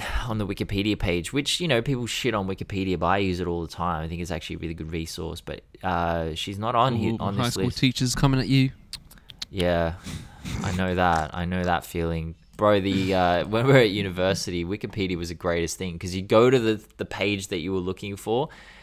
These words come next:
Speaker 1: and you just, like, not plagiarize it, but you'd use it.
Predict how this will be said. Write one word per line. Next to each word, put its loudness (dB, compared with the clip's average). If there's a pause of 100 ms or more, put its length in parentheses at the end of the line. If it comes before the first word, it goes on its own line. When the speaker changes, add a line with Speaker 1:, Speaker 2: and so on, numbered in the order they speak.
(140)
Speaker 1:
and 0
you 4
just, 2
like, 4
not 2
plagiarize 4
it, -2
but -2
you'd -4
use 0
it. -2